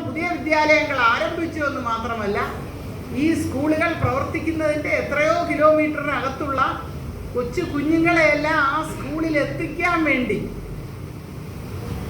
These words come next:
അവർക്ക് ചൈതന്യം കൊടുത്ത് അവരെ വിദ്യാർത്ഥികളായിട്ട് ആ സ്കൂൾ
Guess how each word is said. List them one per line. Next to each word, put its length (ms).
അവർക്ക് 280
ചൈതന്യം 640
കൊടുത്ത് 340
അവരെ 160
വിദ്യാർത്ഥികളായിട്ട് 920
ആ 20
സ്കൂൾ 260